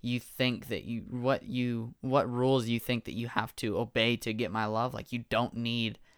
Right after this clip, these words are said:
to do all that. You just need to love me for who I am, and I love you for who you are." And guys, because of that, if we love God like that and we fear God how we were talking about,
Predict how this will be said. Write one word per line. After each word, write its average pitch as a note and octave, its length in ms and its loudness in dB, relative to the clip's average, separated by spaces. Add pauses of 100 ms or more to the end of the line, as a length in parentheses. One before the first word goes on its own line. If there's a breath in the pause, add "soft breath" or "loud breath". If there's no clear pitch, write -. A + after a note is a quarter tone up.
(220 soft breath)
to - 120 -4
do B2 280 2
all A2 200 2
that. A2 320 0 (100)
You A#2+ 180 -4
just B2+ 380 -2
need B2+ 180 -2
to A2+ 120 -4
love A2+ 360 2
me A2+ 200 -2
for A2 220 -8
who B2 120 -2
I A2 160 -2
am, A2+ 340 -2
and A2 300 -4
I A#2 160 -2
love A2+ 380 0
you A#2 120 0
for A2 200 -6
who B2+ 140 -2
you B2 300 2
are." G#2+ 280 0 (760 soft breath)
And C3+ 160 2
guys, C#3 240 2
because E3+ 480 0
of B2+ 80 0
that, A2+ 280 2 (440)
if B2+ 180 -2
we C3 120 4
love C3 400 4
God A#2 320 2
like G#2+ 260 -4
that B2+ 260 6
and A#2 120 -2
we A#2 100 -2
fear D3+ 400 4
God A#2 320 6
how A#2+ 240 0
we A2+ 140 0
were G#2+ 100 -2
talking C#3+ 500 2
about, G#2+ 380 2